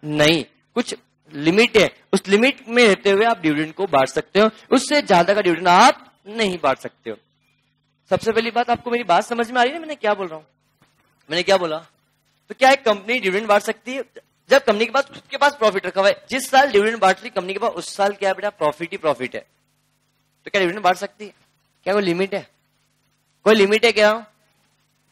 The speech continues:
But company के पास इस साल कोई profit ही available नहीं है, कंपनी ने इस साल loss कमाया, उसके बाद भी वो अपने शेयर होल्डर को dividend बांटना चाहती है, तो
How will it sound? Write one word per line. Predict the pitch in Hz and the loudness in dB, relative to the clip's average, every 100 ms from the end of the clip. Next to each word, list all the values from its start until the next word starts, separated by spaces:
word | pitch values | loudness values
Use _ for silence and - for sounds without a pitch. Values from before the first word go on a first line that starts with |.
| - | -4
But | 147 233 | 2 2
company | - 202 190 226 | 4 2 2 -4
के | 254 | 0
पास | 262 277 - | 4 2 2
इस | 190 - | -2 2
साल | 240 254 | 2 2
कोई | 254 | 0
profit | 269 202 185 - 226 | 0 2 2 0 -4
ही | 233 277 | 2 4
available | 262 254 247 247 | 6 4 2 0
नहीं | 247 | -2
है, | 175 | -4
कंपनी | _ _ 202 208 233 | _ _ 0 2 2
ने | 262 | 0
इस | 240 | 0
साल | - 262 | 2 2
loss | 240 226 247 269 | 4 4 4 4
कमाया, | 247 240 214 160 - | 0 2 4 2 0
उसके | 247 240 269 | -4 -2 2
बाद | 240 233 | 4 4
भी | 269 | 2
वो | |
अपने | 269 247 247 | 0 0 -4
शेयर | 233 233 | 0 2
होल्डर | 226 226 | 2 2
को | 240 | 0
dividend | 202 196 220 | -2 -4 0
बांटना | 202 196 208 | -2 0 -2
चाहती | 196 175 - 185 | 0 -2 -2 -2
है, | 156 | 0
तो | - _ 156 | -2 _ -10